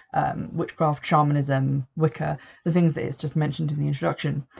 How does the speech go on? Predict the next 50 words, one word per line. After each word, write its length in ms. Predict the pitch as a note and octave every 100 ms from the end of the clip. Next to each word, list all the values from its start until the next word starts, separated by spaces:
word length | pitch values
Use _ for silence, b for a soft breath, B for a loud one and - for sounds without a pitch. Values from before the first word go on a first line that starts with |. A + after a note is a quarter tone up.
| b b b b _ -
To 100 | G3+
cover 240 | B3 B3
that 160 | A3+ -
in 80 | F3+
under 220 | F#3 F3
two 160 | - F3+
hundred 220 | E3+ D#3+
fifty 220 | F3 F3
pages 400 | F3+ E3+ D3+ C#3+
is 120 | D3+
already 300 | E3 D#3+ D#3
a 80 | D#3
tall 320 | D3 E3+ D#3+
order. 380 | D#3 D3+ C3+ - B B B B _ _ - -
And 320 | F#3 F3+ F3
to 240 | - -
put 180 | - A#3+
in 380 | A3 G#3 G3+ F#3+ -
those 240 | F3+ F3
amount 200 | F3 E3+
of 80 | D3+
paragraphs 480 | - E3 D#3+ D3+ -
that 120 | -
don't 160 | E3 D#3
really 140 | D#3
say 340 | - C4 B3+
anything, 560 | B3 A#3+ - A3+ A3+ A3 B B -
not 180 | A#3+ -
to 100 | A#3
mention 380 | A#3 G#3 G#3+ G#3
each 260 | G3+ -
commandment 460 | A3 G#3+ G3 F#3 F#3
has 160 | F3+
its 160 | E3+ -
own, 260 | E3 D#3+ D#3+
like, 220 | D3+ -
introduction 520 | F3 D#3 F#3 F3+ F#3+
page, 300 | E3+ F3+ F3
which 160 | E3 -
is 120 | D3+
just 340 | E3 D#3 - - _
a 100 | E3
number 480 | E3 E3+ E3+ D#3+ D3+
and 100 | D3+
then 220 | D3+ D3
the 80 | C#3+
name 260 | C#3+ D3+ D3
of 80 | D3
the 100 | D3+
commandment. 640 | E3+ D#3+ D#3+ C#3+ C3